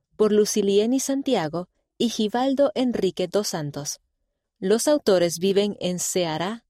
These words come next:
Brasil. Se han producido grandes resultados en este barrio brasileño al seguir el consejo de los líderes de la iglesia de ayudar a los obispados a centrarse en la nueva generación.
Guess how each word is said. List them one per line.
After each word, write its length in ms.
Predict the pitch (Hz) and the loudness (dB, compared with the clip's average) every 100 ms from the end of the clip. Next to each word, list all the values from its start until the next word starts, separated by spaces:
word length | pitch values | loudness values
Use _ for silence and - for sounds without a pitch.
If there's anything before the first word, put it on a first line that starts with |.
| - | -6
Brasil. 560 | - 202 - 151 135 - _ _ _ _ _ _ _ _ _ _ _ _ _ _ | -4 -4 -4 -6 -8 -16 _ _ _ _ _ _ _ _ _ _ _ _ _ _
Se 260 | - 214 | -2 2
han 180 | 220 277 | 2 2
producido 580 | 285 269 214 - 185 175 | 4 4 2 0 0 0
grandes 480 | 170 202 254 220 - | 0 0 0 0 0
resultados 680 | 180 185 160 175 165 165 | -2 -4 -2 -2 -2 -2
en 120 | 175 170 | -4 -6
este 240 | - 175 | -2 0
barrio 300 | 175 196 208 | 0 2 2
brasileño 800 | 214 214 254 233 180 170 175 - | 2 0 0 2 0 -2 -6 -8
al 180 | - 226 | -4 -2
seguir 360 | - 226 226 285 | 0 2 4 2
el 120 | 262 | 2
consejo 580 | 208 185 - 185 - 208 | 0 0 0 -2 0 0
de 120 | 220 | 0
los 220 | 226 - | 0 -2
líderes 360 | 185 170 170 165 | -2 0 -2 -2
de 100 | 160 | 0
la 120 | 143 | 0
iglesia 580 | 147 170 202 - 180 170 | -2 0 -2 0 -4 -2
de 160 | 196 | -2
ayudar 420 | 190 185 185 220 294 | -2 0 0 0 0
a 40 | |
los 220 | 285 - | 0 -2
obispados 680 | 196 185 - 156 143 185 - _ _ _ | -4 -4 -4 -4 -2 -4 -6 _ _ _
a 100 | 233 | -4
centrarse 720 | 311 311 277 185 160 - 214 - | -2 -2 0 -2 -4 -4 -6 -2
en 120 | 233 | -2
la 100 | 247 | 0
nueva 340 | 208 185 160 | 0 -2 -4
generación. 840 | 151 165 160 156 156 160 139 139 | -8 -8 -6 -6 -6 -6 -6 -8